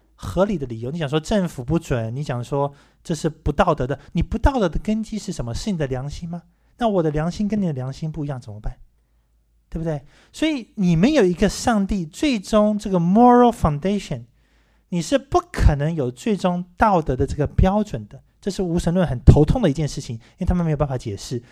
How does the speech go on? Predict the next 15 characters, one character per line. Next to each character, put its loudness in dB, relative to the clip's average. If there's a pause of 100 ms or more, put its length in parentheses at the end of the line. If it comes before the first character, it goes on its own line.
(300)
于 6
是 0
呢， 2 (180)
Sil-，Silverman 4 (300)
就 6
回 8
答 2
了 -4 (340)
：“好， 8 (140)
我 0
不 4
相 4
信 4
上 2
帝。” -4